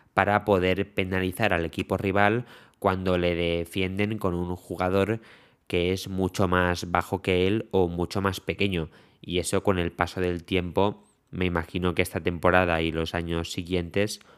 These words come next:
lo va a, a conseguir. Pero las bases son muy sólidas y viéndole jugar diez minutos uno ya se da cuenta de que tiene muchas ganas de dominar el partido.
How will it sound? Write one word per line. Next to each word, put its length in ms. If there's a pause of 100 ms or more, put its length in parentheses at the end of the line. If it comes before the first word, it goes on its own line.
(280)
lo 220
va 340
a, 100
a 140
conseguir. 580 (460)
Pero 600 (260)
las 320
bases 640 (220)
son 640
muy 280
sólidas 720
y 340 (480)
viéndole 460
jugar 500
diez 240
minutos 640
uno 200
ya 140
se 140
da 140
cuenta 440
de 160
que 360 (360)
tiene 280
muchas 520
ganas 460
de 180
dominar 500
el 160
partido. 520